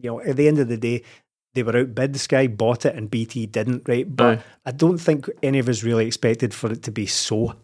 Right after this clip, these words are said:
Speaker 1: half-arsed.
Speaker 2: Do you think, um, Sky have, have done that thing? You know how sometimes movie studios will, like, buy the rights to a movie but shelf it and just not make the movie?
Speaker 1: Option it,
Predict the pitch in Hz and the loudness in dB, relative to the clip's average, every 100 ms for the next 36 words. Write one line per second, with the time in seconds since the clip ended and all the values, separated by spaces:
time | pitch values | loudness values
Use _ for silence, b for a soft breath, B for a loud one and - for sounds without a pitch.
0 | _ 120 117 - 117 113 - - B 156 | _ -8 -2 0 0 0 -6 -10 B -2
1 | 156 208 220 202 156 - - 139 156 143 | 2 2 2 0 0 -2 0 0 2 0
2 | 117 101 113 - 127 123 143 160 160 - | 0 -4 -4 2 2 2 0 2 2 0
3 | 131 123 110 107 110 131 - 120 113 104 | 0 -2 0 0 0 -2 -4 -2 0 0
4 | 104 107 101 107 110 110 107 107 - 101 | -2 -4 -2 -2 -2 -2 -6 -8 -6 -4
5 | 104 117 104 - - 104 - 139 104 95 | -2 -2 -4 -4 -2 -2 -2 -2 -2 -4
6 | - 110 110 107 123 - 156 156 139 131 | 0 0 2 2 2 2 2 6 6 4
7 | 151 147 | 0 -2